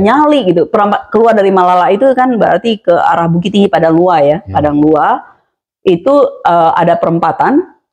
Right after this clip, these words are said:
Speaker 1: yang kita
Speaker 2: Ya,
Speaker 1: harus
Speaker 2: masuk
Speaker 1: punya
Speaker 2: ke, eh, perempatan antara jalur alternatif tersebut
Speaker 1: Heeh.
Speaker 2: dengan jalur utama ya.
Speaker 1: Jalur utama dan masuk ke jalur alternatif lain lagi gitu.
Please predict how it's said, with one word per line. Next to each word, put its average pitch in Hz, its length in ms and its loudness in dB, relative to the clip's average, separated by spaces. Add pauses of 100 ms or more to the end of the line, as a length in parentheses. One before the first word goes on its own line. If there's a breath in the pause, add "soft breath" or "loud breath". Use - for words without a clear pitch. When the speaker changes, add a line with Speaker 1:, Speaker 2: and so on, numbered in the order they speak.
(220)
Speaker 1:
yang 190 200 2
kita 240 160 0
Speaker 2:
Ya, 285 60 0
Speaker 1:
harus 233 220 0
Speaker 2:
masuk - 100 -6
Speaker 1:
punya 196 200 0 (120)
Speaker 2:
ke, 131 100 -2 (160)
eh, 123 320 -2
perempatan 120 440 -4
antara 110 260 -2
jalur 104 320 -2
alternatif 98 480 -6
tersebut 202 160 2
Speaker 1:
Heeh. 202 260 0
Speaker 2:
dengan 107 480 -4
jalur 98 280 -4
utama 104 360 -6
ya. - 120 -2
Speaker 1:
Jalur 175 220 2
utama 175 340 0 (260)
dan 208 240 0
masuk 233 260 -2
ke 247 80 2
jalur 208 220 2
alternatif 196 420 0
lain 170 280 2
lagi 160 340 0
gitu. 151 180 -4